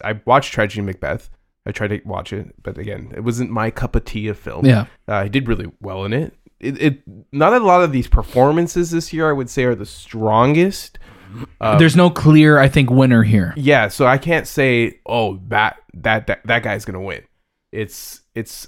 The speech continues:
Speaker 1: all up for grabs at this point.
Speaker 2: It is. I think anyone could win in this category. For me personally, I would love to see Will Smith take it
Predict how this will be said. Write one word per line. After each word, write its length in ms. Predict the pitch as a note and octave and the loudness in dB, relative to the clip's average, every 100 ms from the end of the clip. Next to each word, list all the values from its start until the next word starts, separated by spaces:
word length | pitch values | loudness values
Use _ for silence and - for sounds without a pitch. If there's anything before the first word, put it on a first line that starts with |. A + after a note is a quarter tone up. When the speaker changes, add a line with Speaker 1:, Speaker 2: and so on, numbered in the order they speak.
| - | -2
Speaker 1:
all 240 | C3 C3 | 0 2
up 140 | C3 - | 0 0
for 80 | |
grabs 400 | A2 G#2+ G2+ G2+ | -4 0 -2 -4
at 80 | G2+ | -10
this 160 | - - | -12 -12
point. 240 | - - _ _ | -12 -16 _ _
Speaker 2:
It 160 | F#3+ F#3+ | 4 6
is. 120 | E3+ | 6
I 120 | D#3 D#3 | 4 2
think 260 | A3+ A3+ D#3 | 2 2 4
anyone 460 | E3 F#3 F#3 D3+ | 6 8 6 4
could 180 | - D3+ | 4 4
win 200 | B2+ C3 | 6 6
in 60 | C#3+ | 6
this 160 | D#3 | 4
category. 640 | - D3+ D#3 D#3+ E3+ F3+ - _ _ _ | 2 2 4 6 6 4 0 _ _ _
For 100 | E3+ | 4
me 160 | E3+ A#3 | 6 6
personally, 540 | - E3 E3 F3 E3 | 6 4 4 6 6
I 100 | C3+ | 6
would 140 | B2+ A#2 | 4 4
love 260 | B2+ C3+ | 2 2
to 80 | - | 0
see 320 | C3 - A#2+ | 0 6 6
Will 240 | A2 A2 A#2+ | 6 6 4
Smith 320 | - C3+ D3+ | 4 2 2
take 160 | D#3+ D#3 | 0 2
it 300 | E3 D#3 | 2 2